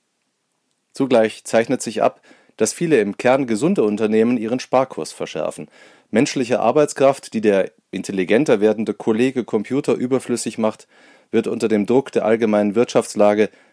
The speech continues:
sehr viel schneller abgebaut werden. Manche angeschlagene Großbank ist nur deshalb an radikalen Maßnahmen gehindert, weil auch Personalabbau sehr viel Geld kostet.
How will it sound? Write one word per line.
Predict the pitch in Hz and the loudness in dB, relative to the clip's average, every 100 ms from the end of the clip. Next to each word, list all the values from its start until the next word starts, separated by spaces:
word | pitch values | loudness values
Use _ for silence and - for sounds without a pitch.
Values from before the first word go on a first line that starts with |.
| _ | _
sehr | 92 113 | 0 0
viel | 113 117 | 2 -4
schneller | - 113 113 | -2 0 0
abgebaut | 104 - - 80 78 | -2 -6 -8 -8 -8
werden. | 80 - - - _ _ _ _ | -12 -12 -14 -20 _ _ _ _
Manche | - 107 - 107 | -4 -2 0 0
angeschlagene | 120 131 - 117 113 117 | 0 -2 2 2 2 0
Großbank | 104 120 180 - 113 127 - _ _ _ | 0 0 2 2 0 0 -12 _ _ _
ist | - - | -10 -2
nur | 139 120 | 0 2
deshalb | 170 - 101 90 - | 0 2 2 0 -4
an | 104 | -6
radikalen | 98 104 110 - 107 107 | 0 0 -2 0 2 2
Maßnahmen | 101 107 - 110 113 | 2 0 0 -2 -2
gehindert, | 110 113 117 117 113 _ _ _ | -2 -2 2 0 -2 _ _ _
weil | 95 95 | -2 0
auch | 101 | 0
Personalabbau | 113 98 104 117 95 - 90 87 - _ - | -2 -2 2 2 0 0 0 -2 -4 _ -8
sehr | 95 87 | -4 -4
viel | 95 | -4
Geld | 90 104 98 | 0 0 0
kostet. | - 71 - - | -6 -16 -18 -20